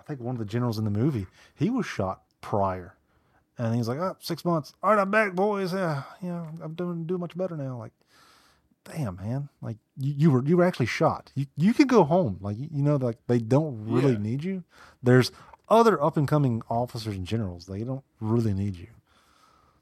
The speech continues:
Speaker 1: But it, it's, it's, it happens all the time. Like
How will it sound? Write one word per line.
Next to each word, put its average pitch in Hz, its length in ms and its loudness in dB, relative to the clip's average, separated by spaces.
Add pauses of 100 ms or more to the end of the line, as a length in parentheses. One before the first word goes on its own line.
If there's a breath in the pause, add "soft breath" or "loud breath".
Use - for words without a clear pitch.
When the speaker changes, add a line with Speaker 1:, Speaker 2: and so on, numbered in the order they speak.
(800 soft breath)
Speaker 1:
But 107 200 4
it, 123 100 -4
it's, 127 200 -6
it's, 147 260 -6
it 156 120 2
happens 110 520 -2
all 101 220 -4
the 104 100 -8
time. 107 340 -6
Like 95 160 -4